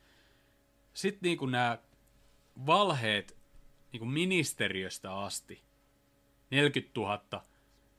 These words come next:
feikkilippua, bla bla bla. Liverpool-fanit myöhässä. Sitä sun tätä. Niin, tää on niinku...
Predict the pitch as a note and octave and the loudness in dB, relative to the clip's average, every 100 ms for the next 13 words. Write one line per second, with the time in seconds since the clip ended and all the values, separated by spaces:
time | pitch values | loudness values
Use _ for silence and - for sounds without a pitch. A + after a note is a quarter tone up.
0 | _ - D#3 C#3 - A#2 G2 - _ - | _ 4 6 6 0 -6 -6 -8 _ -10
1 | F#2 - B2 C3+ C3 G2+ G2 F2 - A2 | -8 -8 -6 -4 -4 -6 -6 -6 -6 -4
2 | A2 G2 _ _ _ _ _ - C#3 D3+ | -4 -4 _ _ _ _ _ -4 0 0
3 | C#3 A#2+ G#2 G#2+ F#2+ - B2 C#3 C3 G#2+ | -2 -4 -6 -6 -8 -6 0 4 4 2
4 | F#2+ - F#2+ - _ _ _ _ _ - | -4 -8 -12 -16 _ _ _ _ _ -12
5 | - D3 C#3+ A#2+ F#2+ - C3+ C3+ G#2+ - | -6 -2 -2 -4 -8 -2 -2 0 -6 -8
6 | _ _ _ _ _ _ _ _ _ _ | _ _ _ _ _ _ _ _ _ _
7 | _ _ - C3 B2 C3 - _ _ _ | _ _ -14 -12 -10 -10 -12 _ _ _
8 | _ _ C3 - _ - F3+ F#3+ F#3+ F#3 | _ _ -16 -16 _ 0 4 4 2 0
9 | G#3 - | -2 -4